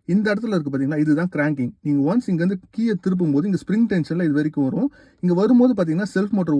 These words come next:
ஓடும். ஒன்ஸ் செல்ஃப் வந்து கிராங்க் ஆனதுக்கப்புறம் நம்ம கீயை எடுத்துட்டா கரெக்டா அந்த இடத்துல, இந்த இடத்துல வந்துரும். So இப்படி தான் வந்து கீயை வந்து போட்டு ஸ்டார்ட் பண்ணணும். இப்ப லைவா பார்ப்போம்.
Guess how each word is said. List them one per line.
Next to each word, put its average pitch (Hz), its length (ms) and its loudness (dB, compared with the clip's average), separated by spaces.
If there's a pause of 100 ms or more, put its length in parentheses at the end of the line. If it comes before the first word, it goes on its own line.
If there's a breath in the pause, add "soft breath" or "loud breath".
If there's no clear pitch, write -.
ஓடும். 151 220 0 (120)
ஒன்ஸ் 254 180 0 (140)
செல்ஃப் 214 280 -2
வந்து 180 200 0
கிராங்க் 170 280 -2
ஆனதுக்கப்புறம் 170 400 -2
நம்ம 208 180 0
கீயை 190 260 0
எடுத்துட்டா 151 320 -6 (120)
கரெக்டா 156 240 -8
அந்த 147 100 -4
இடத்துல, 175 240 -4
இந்த 135 140 -2
இடத்துல 135 260 -6
வந்துரும். 135 260 -4 (420 soft breath)
So - 140 -4
இப்படி 196 180 2
தான் 226 100 0
வந்து 208 200 0
கீயை 214 240 -2
வந்து 151 220 0
போட்டு 156 200 -4
ஸ்டார்ட் 131 240 -6
பண்ணணும். 131 220 -4
இப்ப 175 160 -6
லைவா 190 300 0
பார்ப்போம். 135 300 -2